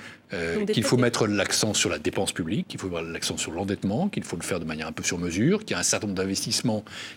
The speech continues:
Speaker 1: qui doivent peut-être être sortis du calcul des déficits. On pense notamment à tout ce qui concerne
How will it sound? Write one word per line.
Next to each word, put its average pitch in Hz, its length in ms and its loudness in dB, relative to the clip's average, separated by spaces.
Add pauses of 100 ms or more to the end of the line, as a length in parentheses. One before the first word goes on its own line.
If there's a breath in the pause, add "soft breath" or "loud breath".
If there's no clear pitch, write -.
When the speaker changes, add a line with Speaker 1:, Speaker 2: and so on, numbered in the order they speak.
Speaker 1:
qui 101 100 -4
doivent 90 120 0
peut-être 120 320 2
être 92 80 0
sortis - 340 -4 (120)
du 95 80 -8 (100)
calcul 120 560 2 (400 loud breath)
des 82 160 -6
déficits. 90 580 0
On - 60 -4
pense - 240 -8
notamment - 300 -4
à - 40 -4
tout - 120 -12
ce - 80 -6
qui - 80 -8
concerne 85 460 -4